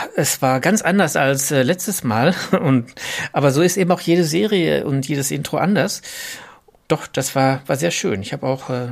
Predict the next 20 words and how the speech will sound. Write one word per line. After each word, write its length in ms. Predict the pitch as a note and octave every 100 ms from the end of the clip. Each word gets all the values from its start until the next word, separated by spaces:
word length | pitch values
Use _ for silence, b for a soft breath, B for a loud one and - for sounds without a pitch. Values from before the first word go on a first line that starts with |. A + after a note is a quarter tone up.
| -
noch 140 | B2+
einiges 480 | D3+ F3+ F3+ G#3+ G#3
ge-, 300 | D#3 D3+ D3+
gelernt 340 | F3+ D#3 F3+
von 140 | - G2+
dir 160 | G#2
heute. 340 | A#2 C#3 A3+ A#3+ B B B B B B B _ -
Und, 220 | B2 B2
äh, 80 | C3+
deine 200 | D#3 E3
Stimme 260 | - A#3 -
passt 260 | F#3 F3+
übrigens 280 | F3 E3 -
sehr 100 | G3
gut 180 | F3+ F3+
zu 100 | A2+
Twin 300 | - G#2+ G#2+
Peaks, 240 | G#2+ -
finde 240 | - G2+ G2
ich. 280 | - -